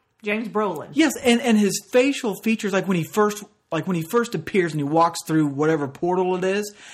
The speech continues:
Speaker 2: and he kinda has a smirk on his face, but it's just, like, on one side of his, like, it's, like, on his right side where his, his mouth kind of, you know, smirks up. And it's like, those little things are so important.
Speaker 1: Mm-hmm.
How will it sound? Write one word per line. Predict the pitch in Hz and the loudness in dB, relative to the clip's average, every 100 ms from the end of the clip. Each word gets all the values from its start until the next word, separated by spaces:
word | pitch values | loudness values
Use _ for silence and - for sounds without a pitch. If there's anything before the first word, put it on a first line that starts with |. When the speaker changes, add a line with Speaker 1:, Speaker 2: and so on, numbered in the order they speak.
| - | -8
Speaker 2:
and | 170 | -2
he | 160 | 0
kinda | 160 226 220 | 0 -2 -2
has | 139 185 185 170 - _ _ _ _ | -2 -2 -2 -4 -10 _ _ _ _
a | 147 143 - | -6 -4 -6
smirk | 190 196 233 160 - _ _ _ | -2 0 2 -2 -8 _ _ _
on | - 160 | -4 -4
his | 139 - | -4 -4
face, | 139 196 208 | 0 0 0
but | 170 | -6
it's | 143 - | -6 -4
just, | 190 190 | -2 -2
like, | 165 | -4
on | 147 139 | -4 -4
one | 143 180 165 | -2 -2 -2
side | 160 175 160 160 | 0 2 2 2
of | 147 131 | -2 -2
his, | 131 123 - - _ _ | -6 -6 -12 -14 _ _
like, | 151 165 | -10 -8
it's, | 165 | -8
like, | 165 | -8
on | 156 | -6
his | 135 | -8
right | 131 156 160 - | -4 -2 -4 -2
side | 170 156 | -2 0
where | 143 143 | -2 -4
his, | 139 - _ _ _ | -6 -10 _ _ _
his | 156 131 | -6 -2
mouth | 151 151 147 | -2 -2 -2
kind | 156 139 | -4 -4
of, | 123 117 | -8 -10
you | 156 131 | -10 -8
know, | 135 - | -10 -12
smirks | - 175 151 123 - | -8 -6 -6 -6 -6
up. | 147 135 - | -4 -4 -6
And | 135 - - _ | -10 -12 -20 _
it's | 190 | -6
like, | 190 - _ | -6 -6 _
those | 175 160 226 262 262 214 | -10 0 2 2 -2 -2
little | 226 196 | 0 0
things | - 220 226 156 135 127 - _ | -2 -2 0 -2 -6 -8 -14 _
are | 156 151 147 | -6 -4 -6
so | - - 254 269 220 | -8 -8 -4 -2 -2
important. | 170 - 226 226 151 147 | -4 0 0 0 -6 -14
Speaker 1:
Mm-hmm. | - 214 196 190 | -10 -6 -4 -6